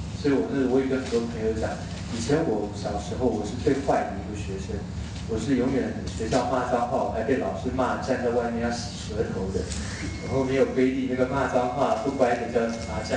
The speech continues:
罚站不止罚站，还要拿肥皂洗舌头。诶，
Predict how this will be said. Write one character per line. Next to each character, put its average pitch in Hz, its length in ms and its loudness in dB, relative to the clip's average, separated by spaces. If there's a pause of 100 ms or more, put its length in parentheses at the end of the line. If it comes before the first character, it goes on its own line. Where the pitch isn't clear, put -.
(140)
罚 - 160 -2
站 - 240 -2 (100)
不 143 140 -2
止 - 240 -4
罚 - 160 -2
站， 117 240 -2
还 117 80 2
要 117 80 2
拿 110 240 -4
肥 - 180 -4
皂 120 140 2
洗 - 320 -4
舌 - 160 -2
头。 - 160 -6 (720)
诶， 135 160 2